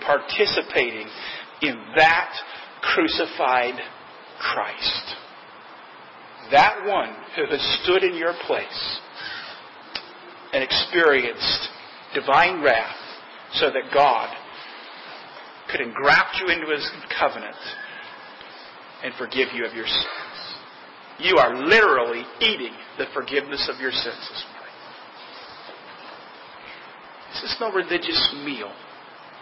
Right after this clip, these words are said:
This is no external, uh, mystical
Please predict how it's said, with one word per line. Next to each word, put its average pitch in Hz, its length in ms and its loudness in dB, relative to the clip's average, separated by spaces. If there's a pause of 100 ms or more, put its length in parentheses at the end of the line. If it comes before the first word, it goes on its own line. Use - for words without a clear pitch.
(1120)
This 175 200 2
is 247 160 0
no 233 340 10
external, 202 960 4 (1800)
uh, 135 360 4
mystical 170 880 4